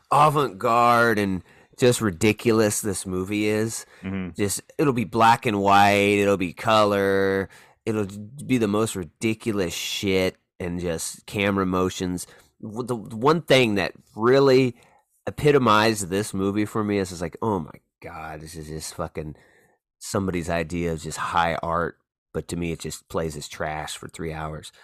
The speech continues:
Speaker 2: Mm-hmm.
Speaker 1: Um, was when she's having, th-, this is another thing about, they just drag her through the mud the whole movie. The only time,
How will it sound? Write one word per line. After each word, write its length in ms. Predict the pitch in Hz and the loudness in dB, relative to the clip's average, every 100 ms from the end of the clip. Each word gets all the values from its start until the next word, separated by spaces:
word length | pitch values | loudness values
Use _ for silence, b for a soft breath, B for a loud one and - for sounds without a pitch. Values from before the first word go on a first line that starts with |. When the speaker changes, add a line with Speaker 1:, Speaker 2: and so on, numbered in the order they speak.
| b b | b b
Speaker 2:
Mm-hmm. 160 | 85 85 | -6 2
Speaker 1:
Um, 400 | 95 92 90 78 _ _ _ - | 4 4 2 -4 _ _ _ -8
was 140 | 95 | -2
when 140 | 110 | 0
she's 200 | 110 90 | 0 -2
having, 460 | 92 104 113 120 110 b b _ | 0 2 2 2 -2 b b _
th-, 120 | 117 | 0
this 180 | 104 156 | 4 4
is 100 | 143 | 4
another 260 | 123 123 107 | 4 4 2
thing 200 | - 98 | 0 0
about, 380 | 90 90 80 - _ b b b _ _ - | 2 2 2 -2 _ b b b _ _ -4
they 100 | 95 | -2
just 240 | 98 - - - | -2 -6 -10 -4
drag 340 | 120 127 156 | 2 4 6
her 100 | 180 | 4
through 200 | 175 180 | 6 6
the 80 | 151 | 8
mud 280 | 117 127 117 | 8 8 8
the 100 | 98 | 6
whole 180 | 131 143 | 8 8
movie. 260 | 143 113 | 8 6
The 160 | 101 104 | 4 6
only 340 | 147 220 240 | 6 6 4
time, 560 | - 190 160 120 104 | 2 4 4 4 -2